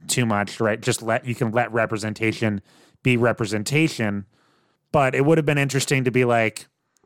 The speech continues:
"Oh, I've been forced to be petty and I've been vilified because of it. And I don't wanna, I don't wanna look like that anymore. I want to show that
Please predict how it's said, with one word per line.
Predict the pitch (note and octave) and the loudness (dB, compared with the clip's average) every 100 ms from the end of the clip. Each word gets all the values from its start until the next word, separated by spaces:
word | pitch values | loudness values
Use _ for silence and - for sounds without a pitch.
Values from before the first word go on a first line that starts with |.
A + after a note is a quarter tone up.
| _ _ _ - | _ _ _ 0
"Oh, | D#3+ D3 C3 C3 _ _ _ - | 4 4 2 -2 _ _ _ -2
I've | C#3+ C#3 | -2 2
been | E3 C#3 | 0 0
forced | - F#3+ G3+ - - - _ - - | 0 4 4 2 -4 -10 _ -6 2
to | E3+ D3 C#3+ - | 4 4 2 0
be | D3 C#3 | 0 0
petty | - C#3 C3 B2+ B2+ - | 0 -2 2 2 0 -2
and | C3 | -2
I've | B2+ G#2+ | -2 0
been | C3 B2 A#2+ A#2 _ _ _ _ _ - | 0 0 -4 -8 _ _ _ _ _ -4
vilified | A#2+ F#3+ F#3 - B2+ B2 A#2+ A#2+ - - A2+ | 0 2 2 0 0 2 2 0 -6 -18 -8
because | C3 - D#3+ D#3+ | -6 -2 -2 0
of | C#3 A#2+ | -2 0
it. | A#2 - _ _ _ _ _ _ _ _ _ _ _ _ _ - | -2 -2 _ _ _ _ _ _ _ _ _ _ _ _ _ -2
And | C3 B2 A2 - D3+ D3+ - | 0 0 -2 -8 -10 -8 -2
I | B2+ | 0
don't | C#3+ D#3 | 0 2
wanna, | C#3 C3 C3 A#2+ | 2 2 0 0
I | |
don't | C3 C#3+ | 0 2
wanna | C3+ | 2
look | B2+ C#3 C#3 | 4 2 2
like | B2+ - | -2 0
that | A2+ | -2
anymore. | A2+ A2 A2 A2 A2+ G#2+ - - | -2 -4 -2 0 0 -2 -8 -8
I | A#2+ | -2
want | A#2+ A#2+ B2 | 0 0 -2
to | - B2 | -6 -8
show | - D3+ B2+ A#2+ A#2 | -6 0 2 4 2
that | A2+ A2 G#2+ - | 2 2 0 -4